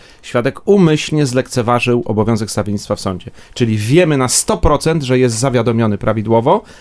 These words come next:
wie o tym, że się ma stawić i ten obowiązek sobie lekceważy. To wtedy kara się jak najbardziej za to należy, łącznie z doprowadzeniem, a w postępowaniu karnym, nie wiem, czy tak jest też w, w, w cywilnym, że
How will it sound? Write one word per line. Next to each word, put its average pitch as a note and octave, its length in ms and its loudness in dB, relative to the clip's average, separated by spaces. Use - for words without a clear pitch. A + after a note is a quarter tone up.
wie B2 320 2
o C3+ 80 2
tym, A2+ 160 -2
że A#2+ 100 -2
się B2 120 -4
ma A#2+ 100 0
stawić C#3+ 420 -4
i - 80 0
ten - 160 -2
obowiązek B2+ 440 -2
sobie A#2+ 200 -2
lekceważy. G2+ 500 -2
To C#3 120 2
wtedy C#3+ 500 2
kara D3 280 0
się C3+ 120 -6
jak B2 160 -2
najbardziej B2 360 -2
za A#2 120 -4
to A2+ 120 -4
należy, G#2 320 -2
łącznie B2+ 360 0
z G2 60 -6
doprowadzeniem, D#3+ 720 2
a A#2+ 80 -4
w - 40 -10
postępowaniu C#3 560 0
karnym, C3 300 0
nie B2+ 120 0
wiem, A#2 260 -2
czy A#2+ 120 -8
tak B2 180 -4
jest A2+ 160 -8
też - 300 -10
w, A2+ 460 -10
w, G#2+ 160 -8
w - 40 -20
cywilnym, C#3+ 500 -4
że B2 260 -2